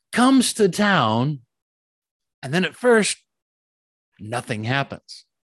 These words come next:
Jesus doesn't teach. He doesn't perform any miracles. He doesn't drive out the money changers.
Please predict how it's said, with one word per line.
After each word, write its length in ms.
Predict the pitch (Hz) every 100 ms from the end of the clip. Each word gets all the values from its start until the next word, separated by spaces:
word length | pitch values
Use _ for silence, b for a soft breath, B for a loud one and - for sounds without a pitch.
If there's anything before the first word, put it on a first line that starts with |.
| _ _ - - _ _ _ B B B _
Jesus 340 | 143 135 135
doesn't 400 | 113 123 101 113
teach. 360 | - 226 226 -
He 100 | 143
doesn't 340 | 120 110 117
perform 420 | 127 127 131 110 107
any 180 | 104
miracles. 580 | 101 143 156 156 147 143
He 100 | 123
doesn't 380 | 117 127 120 104 b b b -
drive 340 | 127 170 165 151
out 180 | 147 143
the 100 | 151
money 320 | 196 214 208
changers. 600 | - 202 196 185 190